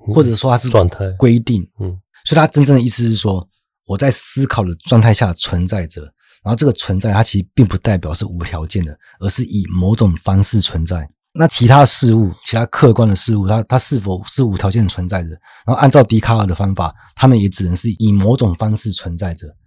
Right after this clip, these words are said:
Speaker 1: 至少它绝对不是不存在。
Speaker 2: 诶？
Speaker 1: 然后这个方式不是无条件的存在，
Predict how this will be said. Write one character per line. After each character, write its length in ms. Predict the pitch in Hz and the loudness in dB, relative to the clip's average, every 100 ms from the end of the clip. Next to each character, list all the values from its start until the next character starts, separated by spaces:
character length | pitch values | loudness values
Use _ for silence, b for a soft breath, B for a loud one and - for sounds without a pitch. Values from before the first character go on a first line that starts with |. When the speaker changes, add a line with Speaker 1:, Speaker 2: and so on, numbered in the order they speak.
| - | -4
Speaker 1:
至 160 | - 147 | 2 2
少 180 | - 98 | 2 -2
它 100 | 127 - | -2 -2
绝 140 | 120 | -2
对 160 | 113 135 | 4 2
不 200 | - - | 2 -4
是 100 | 135 | -2
不 140 | 131 | -2
存 220 | - 90 | -2 -2
在。 160 | 92 90 73 - | -2 -6 -8 -6
Speaker 2:
诶？ 140 | 92 98 | -2 0
Speaker 1:
然 300 | 143 - - | -2 -8 -12
后 80 | 117 | -4
这 80 | |
个 60 | 135 | -2
方 160 | 131 120 | -2 -4
式 80 | |
不 120 | 120 98 | -6 -6
是 100 | 123 | -6
无 160 | 95 | -8
条 120 | - | -8
件 160 | 90 104 | -8 -6
的 60 | 85 | -8
存 180 | - 80 | -10 -12
在， 120 | 85 | -12